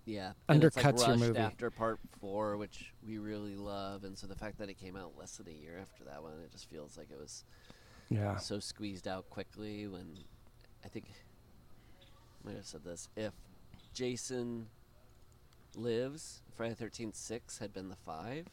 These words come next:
Speaker 2: Mm.
Speaker 1: had been the actual Part Five,
Speaker 2: Mm-hmm.
Speaker 1: and they would have had the kinda, like, I don't know, zigged and zagged a little bit where, like,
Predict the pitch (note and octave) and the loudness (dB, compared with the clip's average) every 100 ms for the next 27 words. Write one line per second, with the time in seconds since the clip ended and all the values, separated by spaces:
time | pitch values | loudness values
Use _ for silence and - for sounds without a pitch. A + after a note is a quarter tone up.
0 | - A#2+ A2+ G2+ F#2+ G#2 G#2+ G#2 F2+ F#2 | 4 8 8 8 2 -6 -6 -6 -6 -8
1 | G2 G2+ E2 - D2 E2 B2 - A#2 A2+ | -8 -8 -8 -8 -6 -6 -2 4 8 8
2 | B2 - - - G2+ A2+ G#2+ G2 G#2 G2+ | 6 2 -12 -8 -4 -2 -2 -2 -2 -2
3 | G2 G2+ G#2+ G2+ G2 F2 F2 - - - | -4 -6 -6 -4 -6 -6 -10 -12 -18 -20
4 | - - - - - - - - - - | -20 -20 -20 -20 -20 -20 -20 -20 -20 -20
5 | - - - - - - - - - - | -20 -20 -20 -20 -20 -20 -20 -20 -20 -16
6 | E3+ C3+ A2+ D#3 - A2 G#2+ G#2+ A#2+ A2 | -12 -10 -10 -12 -10 -8 -8 -6 -6 -6
7 | A2 A2+ A2 A#2+ A2+ B2 C3+ C3 B2 C#3+ | -8 -8 -4 -4 -4 -6 -8 -6 -4 -4
8 | - A#2 G#2+ G2+ G2+ | -2 -2 -2 -4 -6